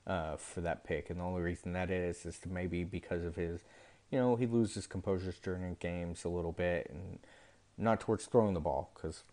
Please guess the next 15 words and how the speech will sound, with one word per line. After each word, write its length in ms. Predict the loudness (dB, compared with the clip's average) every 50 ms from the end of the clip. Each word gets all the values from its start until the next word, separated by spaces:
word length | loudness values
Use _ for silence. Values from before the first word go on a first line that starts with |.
| _ -8
he's 200 | -6 -4 0 2
also, 320 | 2 2 2 2 0 -2
guess 280 | 0 0 -2 -2 -2 -2
what, 260 | -2 0 0 0 -2
the 80 | -4 -4
number 260 | -2 -2 -2 -2 -2
one 340 | -2 -2 -2 -2 -2 -4 -8 -10 _ _ _ -20 _ _ _ -2 2 4
overall 520 | 4 4 4 2 4 6 6 8 6 6
rated 360 | 4 2 2 2 0 -2 -4 -6
quarterback 640 | -6 -6 -4 -4 -4 -2 0 0 0 -2 -4 -8 -16 -20 _ _ _
in 160 | -2 -2 -2
college 320 | -2 -2 -2 -2 -2 -4
football 480 | -2 -2 -2 -2 0 0 0 0 0 -2
under 160 | -2 -4 -6 -4
pressure. 520 | -2 0 -2 0 -2 -4 -6 -6 -8 -10